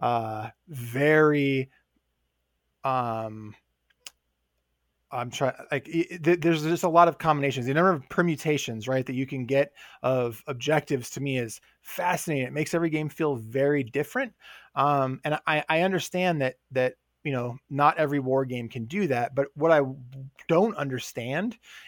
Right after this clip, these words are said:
is the objective-based play of War Machine, because my limited knowledge is, like, there's an object-, there are some objectives and they sort of cycle around, but for the most part, if you kill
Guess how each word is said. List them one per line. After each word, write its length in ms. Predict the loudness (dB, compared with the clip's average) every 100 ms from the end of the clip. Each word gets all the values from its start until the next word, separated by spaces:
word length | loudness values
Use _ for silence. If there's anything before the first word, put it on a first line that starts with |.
| 2
is 340 | 6 6 4
the 180 | 2 2
objective-based 800 | 2 2 0 0 -2 0 -2 -4
play 300 | 0 2 2
of 180 | 0 -2
War 200 | -4 -4
Machine, 520 | -4 -6 -8 -8 -8
because 340 | -4 -2 -4 -6 -20 _ -20 -20 -20 -14 -2
my 240 | 2 4
limited 480 | 4 4 4 4 2
knowledge 420 | 0 2 2 0
is, 140 | -2
like, 320 | 0 0 -2 -8 -20 _
there's 300 | 4 4 2
an 180 | 0 2
object-, 420 | 2 4 4 2
there 220 | 2 6
are 100 | 6
some 220 | 4 2 2
objectives 640 | 2 2 2 0 -2 -2
and 220 | -6 -8 -4
they 120 | -4
sort 280 | 0 2 2
of 100 | 2
cycle 380 | 0 0 0 -2
around, 320 | 0 -2 -4
but 100 | -4
for 100 | -2
the 80 | 2
most 300 | 4 4 2
part, 240 | 0 0
if 140 | -2 -6
you 80 |
kill 440 | -4 2 4 4